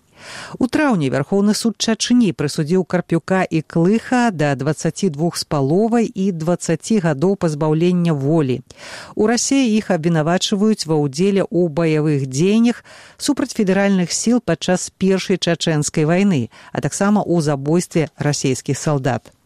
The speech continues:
Карпюк і Клых віны не прызнаюць і заяўляюць, што ніколі не былі ў Чачні. Расійскі праваабарончы цэнтр «Мемарыял» прызнаў іх палітвязнямі.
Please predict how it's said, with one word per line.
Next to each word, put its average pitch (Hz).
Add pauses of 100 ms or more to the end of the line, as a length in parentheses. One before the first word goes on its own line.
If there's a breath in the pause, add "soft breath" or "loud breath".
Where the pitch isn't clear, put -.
(600 loud breath)
Карпюк -
і 185
Клых 196
віны 165
не 156
прызнаюць 151
і 175
заяўляюць, 160
што -
ніколі 190
не 170
былі 135
ў 139
Чачні. 120 (420 loud breath)
Расійскі 233
праваабарончы 190
цэнтр 170
«Мемарыял» 190
прызнаў 147
іх 170
палітвязнямі. 120